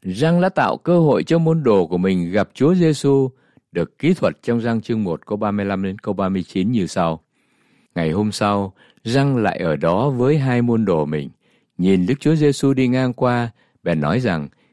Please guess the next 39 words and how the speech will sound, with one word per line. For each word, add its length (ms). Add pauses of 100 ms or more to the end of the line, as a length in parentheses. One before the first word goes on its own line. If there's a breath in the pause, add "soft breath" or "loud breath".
(200)
"Kìa, 360 (420)
chiên 320
con 320
của 160
Đức 160
Chúa 120
Trời." 380 (840)
Hai 160
môn 200
đồ 200
nghe 180
lời 200
đó 200
liền 280
đi 140
theo 220
Đức 140
Chúa 140
Giêsu. 540 (440)
Chúa 120
Giêsu 400
vừa 320
quay 240
lại 220
thấy 220
hai 200
người 200
đi 140
theo 220
mình 240
thì 140
phán 260
rằng, 220 (640)
"Các 140
ngươi 160
tìm 240
chi?" 340 (760)
Thưa 160
rằng, 280